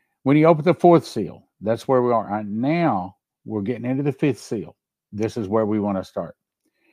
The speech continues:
When you open the fifth seal, I saw under the altar the souls of those that were slain for the word of God and for the testimony which they held. And they cried with a loud voice, saying, "How long, O Lord, holy and true,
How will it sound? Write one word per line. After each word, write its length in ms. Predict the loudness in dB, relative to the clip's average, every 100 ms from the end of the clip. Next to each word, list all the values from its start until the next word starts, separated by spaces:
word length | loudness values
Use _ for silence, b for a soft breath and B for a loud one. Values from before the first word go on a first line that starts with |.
| _ _ _
When 200 | -2 2
you 160 | 2 2
open 240 | 2 0
the 60 | -4
fifth 300 | -2 -2 -2
seal, 400 | -6 -2 -2 -2
I 100 | -4
saw 300 | -2 0 0
under 120 | 0
the 100 | 0
altar 340 | 0 -2 -4
the 100 | -10
souls 400 | -6 -2 0 -2
of 80 | -4
those 280 | -4 -4 -4
that 80 | -6
were 100 | -10
slain 400 | -6 -4 -2 -4
for 100 | -4
the 100 | -2
word 160 | 0
of 100 | 0
God 320 | 0 2 2 0
and 100 | -4
for 60 |
the 100 | -10
testimony 640 | -6 -6 -6 -6 -6 -4 -4
which 260 | -6 -8
they 140 | -8 -4
held. 360 | 0 -2 -4 -14 _ _ _ _ _ _ _ -8
And 120 | -2
they 100 | -2
cried 340 | 2 4 6
with 120 | 4 2
a 40 |
loud 260 | 4 4 2
voice, 280 | 2 0
saying, 440 | 0 -2 -2 -4 -8 _ _
"How 140 | -4
long, 260 | -2 -2 -4
O 80 | -4
Lord, 300 | -2 -2 -2
holy 340 | -2 0 0
and 100 | -4
true, 360 | -6 -6 -6